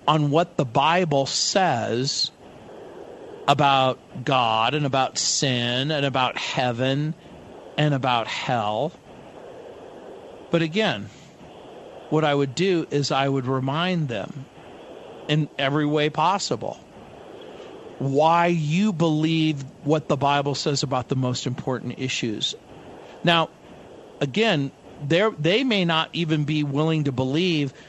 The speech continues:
in this thing called gender identity disorder or gender dysphoria. It was only up until recently that people even suggested that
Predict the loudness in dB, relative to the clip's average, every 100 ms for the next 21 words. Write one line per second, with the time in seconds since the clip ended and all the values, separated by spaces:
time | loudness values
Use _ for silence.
0 | -20 -20 -2 2 2 0 2 0 2 0
1 | 0 0 0 2 2 2 0 2 0 0
2 | -2 -2 0 0 2 2 2 0 -2 -2
3 | -2 -2 -2 -4 -6 -4 -2 -2 -4 -8
4 | -12 -18 -20 -18 -6 2 2 4 4 4
5 | 4 2 2 2 2 2 2 0 0 -2
6 | -2 -4 -6 -6 -10 -14 -20 -20 -4 0
7 | 0 0 0 0 4 4 4 2 -2 -16
8 | -20 -10 0 2 4 2 0 -2 2 2
9 | 2 0 2 2 0 -4 -2 -2